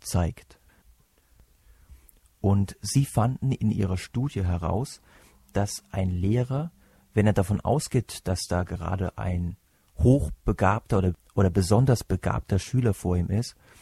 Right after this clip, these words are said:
dass er diesem Schüler mehr Zeit zur Beantwortung von Fragen einräumt, dass er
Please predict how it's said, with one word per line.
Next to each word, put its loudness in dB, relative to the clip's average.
dass 2
er 6
diesem 0
Schüler 2
mehr 4
Zeit -4
zur 0
Beantwortung -2
von -6
Fragen -4
einräumt, -4
dass -2
er -2